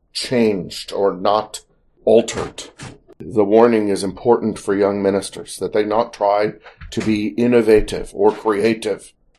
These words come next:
or find a new way to say this thing that no one has ever said it. Uh, that is the road, of course, to doctrinal error, to unsoundness. They are, uh,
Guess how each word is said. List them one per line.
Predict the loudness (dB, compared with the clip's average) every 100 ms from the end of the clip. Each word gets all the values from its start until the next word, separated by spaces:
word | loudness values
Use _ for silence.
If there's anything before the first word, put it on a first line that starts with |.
| -2
or | 2 2
find | 2 0 2 2
a | 0 0
new | 0 0 0
way | -2 0 0 0
to | -4
say | -2 -2 -2
this | -4 -6
thing | -2 -2 -4 -10
that | -10
no | -2 2
one | 2 0 -4 -12 -20 -8
has | -4 0
ever | 0 2 2
said | 0 -2 -2
it. | -2 -8 -20 _ _ _ _ _ -6
Uh, | -4 0
that | 4 4
is | 2 -2
the | -4
road, | 2 2 2
of | -2
course, | -6 -2 -2 -2 -12
to | -10
doctrinal | -8 -8 -8 -4 -4
error, | 0 2 2 0
to | -6
unsoundness. | -2 -2 -4 -2 -2 -2 -6 -10 -12 -18 -20 _ _ _
They | 0 4
are, | 4 4 0 -12 -14 -12 -2
uh, | -2